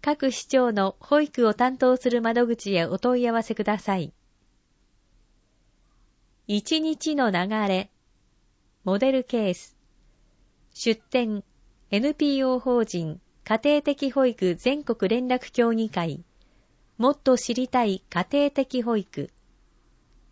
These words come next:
音訳者中。時間的経過がわかるように書かれた項目と、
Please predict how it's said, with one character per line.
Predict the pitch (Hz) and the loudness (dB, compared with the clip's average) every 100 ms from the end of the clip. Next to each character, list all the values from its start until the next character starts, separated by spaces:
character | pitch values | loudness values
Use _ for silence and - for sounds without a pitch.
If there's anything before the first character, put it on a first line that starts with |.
| _ _ _ _ | _ _ _ _
音 | - 226 254 | 0 0 2
訳 | 254 - | -2 -4
者 | 208 190 | -4 -4
中。 | - 196 185 180 _ _ _ _ _ _ _ _ | -6 -4 -4 -6 _ _ _ _ _ _ _ _
時 | - 214 | -2 0
間 | 311 311 | 2 0
的 | 302 285 - | -2 -4 2
経 | 285 | 4
過 | 277 269 | 4 2
が | 262 | 4
わ | 254 | 4
か | 262 285 | 2 2
る | 262 | 4
よ | 233 | 4
う | |
に | 202 190 | 4 0
書 | 208 | 0
か | 262 | 0
れ | 254 | 2
た | 202 | 0
項 | 180 208 214 | 0 2 2
目 | 208 - | 0 -2
と、 | - 180 - | 0 0 0